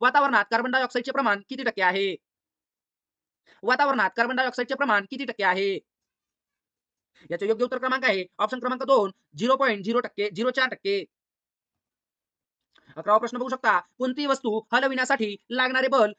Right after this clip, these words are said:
हे वस्तूच्या रिकामी जागावर अवलंबून असते? कोणती वस्तू हलविण्यासाठी लागणारे बल हे वस्तूच्या रिकामी जागावर अवलंबून असते? तर याचे योग्य उत्तर क्रमांक आहे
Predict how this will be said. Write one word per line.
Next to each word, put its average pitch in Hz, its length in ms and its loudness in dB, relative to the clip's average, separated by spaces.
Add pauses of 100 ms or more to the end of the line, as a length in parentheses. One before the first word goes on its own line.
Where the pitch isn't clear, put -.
(100)
हे 247 60 6
वस्तूच्या 247 500 2
रिकामी 262 220 -4
जागावर 220 240 4
अवलंबून 226 300 0
असते? 202 340 -2 (800)
कोणती 220 220 -4
वस्तू 247 320 -2 (140)
हलविण्यासाठी 254 540 -2
लागणारे 233 280 4
बल 247 240 4 (160)
हे 233 200 6
वस्तूच्या 220 500 2
रिकामी 254 200 -2
जागावर 220 260 2
अवलंबून 226 300 0
असते? 202 320 -2 (1200)
तर 147 40 -4
याचे 175 160 -2
योग्य 240 200 4
उत्तर 262 160 -2
क्रमांक 254 240 -2
आहे 208 200 2